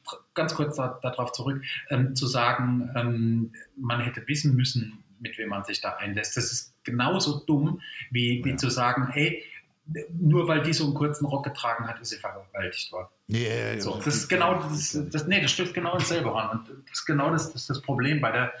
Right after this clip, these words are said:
Speaker 1: bei der ganzen, äh, Diskussion, die, die da gerade aufkeimt. Und, ähm, wie gesagt, das Internet, gerade Facebook, ist gerade voll davon,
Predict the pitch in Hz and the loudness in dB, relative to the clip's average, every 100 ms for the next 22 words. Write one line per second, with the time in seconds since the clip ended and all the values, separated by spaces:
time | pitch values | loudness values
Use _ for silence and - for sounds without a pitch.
0 | - - - 113 110 113 101 107 107 107 | -12 -12 -6 -2 -2 -2 -4 -2 -4 -4
1 | 104 101 113 - 101 113 120 113 110 110 | -8 -6 -4 -4 -4 -2 0 0 -2 -6
2 | 110 107 104 107 104 - - - 113 107 | -8 -8 -4 -2 -2 -2 -4 -4 -2 0
3 | 127 - - - - 127 117 113 117 107 | -2 -6 -14 -14 -8 -2 -2 -2 -4 -4
4 | 104 110 - 110 - - 135 117 113 113 | -4 -4 -2 -4 -4 -4 -2 -2 -2 -2
5 | - - - 101 98 - 101 - 101 98 | -2 -4 -4 -4 -4 -6 -10 -10 -8 -6
6 | - - 90 92 - 120 117 117 - 117 | -6 -6 -6 -6 -4 0 0 0 -2 -2
7 | 113 | -2